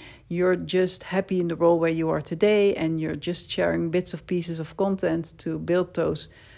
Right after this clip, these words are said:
valuable relationships with the people that you work with on a direct basis, on a daily basis,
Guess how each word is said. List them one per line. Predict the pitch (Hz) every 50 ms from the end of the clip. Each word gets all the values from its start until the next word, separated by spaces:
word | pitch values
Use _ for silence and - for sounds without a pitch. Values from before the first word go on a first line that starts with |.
| - - -
valuable | 175 190 185 180 175 170 165 165 160
relationships | 156 160 165 165 165 165 - 180 165 151 - 175 160 -
with | - 160
the | 156 170
people | 160 - 185 190 - 170 170
that | 160 160 156 - -
you | 156
work | 147 151 170 175 175 -
with | 170 160 160 - - -
on | 160 160 156 156
a | 151 151 156
direct | 156 156 160 156 156 - - - - -
basis, | 165 185 202 226 220 - - 226 220 220 214 - - -
on | 156 156
a | 156
daily | 165 202 214 233 226
basis, | 202 185 185 185 190 190 - - 180 190 185 - -